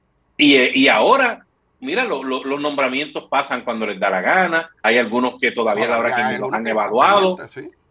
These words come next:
Speaker 2: sí.
Speaker 1: Sí, me, me parece que hasta el de educación está por ahí como maraca sin palo. O sea, este, la cosa no, no es como, como uno quisiera que corriera. Mire, si usted como legislador, del partido que sea, entiende que un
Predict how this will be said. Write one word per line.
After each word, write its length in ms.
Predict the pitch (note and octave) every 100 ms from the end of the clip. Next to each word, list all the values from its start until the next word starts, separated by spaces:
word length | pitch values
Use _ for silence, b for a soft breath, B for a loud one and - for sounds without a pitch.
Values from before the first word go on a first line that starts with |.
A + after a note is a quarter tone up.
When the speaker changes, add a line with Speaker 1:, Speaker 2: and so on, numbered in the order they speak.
| _
Speaker 2:
sí. 340 | - F#2 B2
Speaker 1:
Sí, 40 | G3
me, 140 | B2+
me 160 | C3 A2+
parece 280 | G2+ G2+ D#3
que 60 |
hasta 160 | G#3+ G#3+
el 60 |
de 80 | C3
educación 500 | A2+ G#2 - D#3 G#3+
está 220 | G#3 -
por 140 | B2+ A2+
ahí 160 | G#2+
como 140 | B2 G#2+
maraca 300 | G#2 G2 A2
sin 180 | F#2+ F#2
palo. 360 | D#3+ A3+ -
O 420 | - _ _ _ -
sea, 320 | B2 F#2 F#2
este, 600 | G2 F#2+ G#2+ F#2+ F#2+ F#2+ F#2+
la 220 | F#2 F2+
cosa 380 | F#2+ - F3+ G#3+
no, 200 | E3 C#3
no 180 | B2 B2+
es 100 | C3+
como, 440 | E3+ D#3+ C#3 B2+
como 240 | B2+ B2 B2
uno 560 | C3 D3 C3+ A#2+ G#2+ _
quisiera 480 | - A#2+ A#2+ C#3+ F3
que 120 | D#3+
corriera. 440 | C#3+ D3 G#3+ - - _
Mire, 320 | G3 A3+ - _ _
si 160 | - A2+
usted 220 | A2 D#3
como 200 | G3 G3+
legislador, 580 | G3 F#3+ F#3 D#3 G2+ F2+ _ -
del 120 | C3
partido 300 | D#3+ E3+ F3+
que 80 | E3
sea, 240 | - E2 - _ _ _ _ _ _
entiende 580 | F#2+ F#2+ A2+ C3+ D3 -
que 140 | C3+
un 600 | B2 C#3 C#3+ C#3+ C#3 -